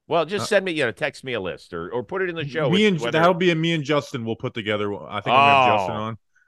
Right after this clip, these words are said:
Speaker 1: that'll
Speaker 2: Me
Speaker 1: be
Speaker 2: and
Speaker 1: nice.
Speaker 2: Justin will put together a list
Speaker 1: Okay.
Speaker 2: of five references you could do.
Speaker 1: I love that. I love that. That should be the last topic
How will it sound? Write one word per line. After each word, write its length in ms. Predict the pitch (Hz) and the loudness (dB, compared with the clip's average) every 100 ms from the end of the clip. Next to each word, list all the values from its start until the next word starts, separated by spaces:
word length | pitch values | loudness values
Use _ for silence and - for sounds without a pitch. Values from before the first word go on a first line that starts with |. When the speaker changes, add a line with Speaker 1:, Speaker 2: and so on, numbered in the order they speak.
| _ - | _ -8
Speaker 1:
that'll 220 | 87 104 | -4 -2
Speaker 2:
Me 60 | 113 | -2
Speaker 1:
be 60 | |
Speaker 2:
and 80 | 110 | -2
Speaker 1:
nice. 80 | 87 | 0
Speaker 2:
Justin 280 | 110 - 104 | -2 -2 -8
will 120 | 95 | -8
put 180 | - 101 | -8 -8
together 480 | 92 92 90 87 82 | -4 -4 -4 -6 -6
a 80 | |
list 220 | 87 92 - | -6 -8 -8
Speaker 1:
Okay. 100 | 95 | -12
Speaker 2:
of 60 | |
five 260 | - 90 82 | -4 -4 -2
references 560 | 87 - 87 - 78 82 | -6 -6 -16 -16 -16 -16
you 80 | |
could 140 | 80 76 | -18 -10
do. 200 | 64 62 _ _ _ | -10 -10 _ _ _
Speaker 1:
I 100 | 85 95 | -6 -2
love 220 | 107 95 | -2 -2
that. 240 | 71 58 - | -8 -10 -8
I 80 | 87 | -4
love 200 | 95 92 | -2 -2
that. 160 | 73 67 | -4 -8
That 140 | 80 | -8
should 120 | 95 | -10
be 80 | 87 | -10
the 100 | 90 | -6
last 340 | 87 90 - | -4 -6 -6
topic 400 | - 90 82 - | -6 -6 -6 -14